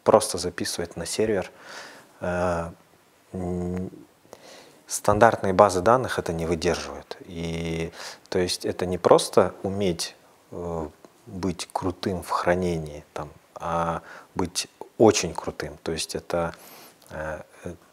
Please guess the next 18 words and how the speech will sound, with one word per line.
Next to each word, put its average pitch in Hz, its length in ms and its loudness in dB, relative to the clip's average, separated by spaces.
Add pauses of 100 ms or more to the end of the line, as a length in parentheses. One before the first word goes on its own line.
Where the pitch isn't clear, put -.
(140)
там, 85 140 -6
скажем, 82 420 -6
в 85 180 -12
университете 98 600 2
учат, - 540 -8
э, 80 280 -8 (380)
в, - 80 -12 (340)
ну, 120 120 -2 (120)
конечно, 82 340 -6
в - 40 -20
профильном, 76 500 2 (440)
э, 82 160 -2
работе 92 480 4
с - 320 -6
базами 87 400 4
данных, 131 360 0 (360)
данных, 151 420 2 (560)
но, 95 480 -2